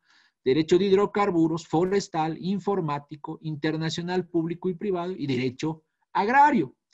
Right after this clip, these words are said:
excepto, dice, la distribución interna de tierras en las comunidades que tengan posesión legal o derecho propietario colectivo sobre las mismas, ¿no? Entonces, es una excepción que nos dice la ley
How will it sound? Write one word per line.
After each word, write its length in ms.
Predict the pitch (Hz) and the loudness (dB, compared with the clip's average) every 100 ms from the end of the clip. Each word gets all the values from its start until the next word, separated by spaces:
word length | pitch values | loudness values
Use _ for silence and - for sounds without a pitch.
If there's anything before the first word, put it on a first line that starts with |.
| _ _ _ _ | _ _ _ _
excepto, 480 | 151 151 214 - 170 | -2 4 4 4 0
dice, 240 | 160 180 | 0 0
la 140 | 226 143 | 0 2
distribución 800 | 131 127 123 120 127 - 156 170 | -2 -6 -4 -4 -4 -2 -2 -2
interna 420 | 127 131 135 147 | -4 -4 -4 -4
de 140 | 147 | -4
tierras 420 | 143 123 135 156 | -2 -2 -2 -6
en 100 | 143 | -6
las 140 | 117 110 | -6 -8
comunidades 560 | 110 110 110 117 143 | -8 -4 -4 -4 -6
que 120 | - 104 | -8 -8
tengan 380 | 110 113 117 | -6 -4 -6
posesión 480 | 117 120 135 - 170 | -6 -8 -6 -6 -2
legal 360 | 202 185 156 - | -2 0 0 -2
o 100 | 120 | -6
derecho 400 | 113 113 117 147 | -6 -6 -6 -8
propietario 540 | 127 113 101 117 123 | -8 -12 -8 -6 -6
colectivo 580 | 127 92 104 _ 110 113 | -6 -10 -12 _ -8 -8
sobre 240 | 113 104 87 | -12 -12 -12
las 220 | 82 - | -14 -18
mismas, 400 | - - _ - | -20 -20 _ -16
¿no? 100 | 175 | -14
Entonces, 380 | 160 156 151 151 | -10 -8 -6 -6
es 120 | 151 | -6
una 180 | 156 143 | -8 -8
excepción 640 | 165 170 - 202 202 185 _ _ _ _ | -8 -8 0 2 2 -4 _ _ _ _
que 140 | - 131 | -10 -8
nos 300 | 139 135 _ | -8 -10 _
dice 360 | 123 135 - 156 | -14 -12 -8 -4
la 120 | 180 | 0
ley 280 | 175 175 | 0 -2